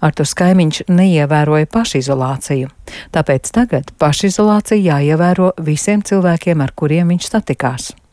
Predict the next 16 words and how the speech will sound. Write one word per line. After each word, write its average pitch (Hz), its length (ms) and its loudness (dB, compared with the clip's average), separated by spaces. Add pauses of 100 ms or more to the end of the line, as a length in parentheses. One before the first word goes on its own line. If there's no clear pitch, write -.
(600)
Pašizolāciju 196 800 2
no 160 80 2
šodienas 156 640 0
ievēro 170 400 2
arī 170 380 2
ministru 170 500 0
prezidents 143 560 -2
Krišjāns 156 480 -2
Kariņš 160 480 0
un 147 160 -2
citi 220 400 -2
ministri. 131 560 -2 (880)
Valdība 175 640 2
turpmāk 185 560 0
strādās 151 560 0
attālināti. 127 960 -2